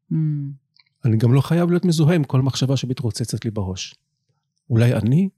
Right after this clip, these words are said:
Speaker 2: זה מה שאוסף, עוטף, יודע, מכיל את כל הדברים האלה,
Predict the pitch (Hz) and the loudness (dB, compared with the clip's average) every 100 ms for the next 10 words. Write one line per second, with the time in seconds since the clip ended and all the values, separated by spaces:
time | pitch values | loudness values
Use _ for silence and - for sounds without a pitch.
0 | _ _ _ _ - 113 107 117 - 117 | _ _ _ _ -8 -2 0 0 -2 -6
1 | - - - - 156 147 - - - - | -8 -10 -10 -4 -2 -2 -8 -12 -12 -6
2 | - 135 123 - 104 101 120 131 131 110 | -2 0 -2 -4 -4 -4 -2 -2 0 -2
3 | 110 - 160 160 131 - - 107 110 113 | -6 -4 -2 0 -2 -8 -6 -6 -4 -2
4 | 180 175 139 131 143 | 0 0 -2 -2 -4